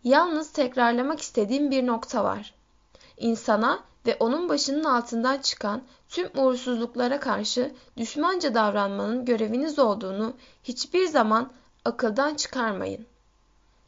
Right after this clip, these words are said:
İki ayaklılar düşmanımızdır. Dört ayaklılar ve kanatlılar dostumuzdur.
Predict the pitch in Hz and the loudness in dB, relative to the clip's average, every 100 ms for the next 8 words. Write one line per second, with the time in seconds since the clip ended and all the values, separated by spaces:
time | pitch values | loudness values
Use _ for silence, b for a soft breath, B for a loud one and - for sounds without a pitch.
0 | _ 262 415 339 302 254 226 226 277 320 | _ -4 2 4 4 2 -2 2 2 2
1 | 226 - 226 226 233 247 240 190 208 - | -4 -4 -4 -2 2 2 0 -6 -8 -12
2 | b b b b - 311 349 - 247 220 | b b b b 6 6 6 2 2 2
3 | 208 208 254 302 247 240 220 220 220 226 | 2 2 2 2 -2 -2 -4 -4 -6 -6
4 | 226 277 269 214 208 - - 240 262 - | 0 2 2 0 -2 -4 -4 -2 -2 -4
5 | - - | -10 -10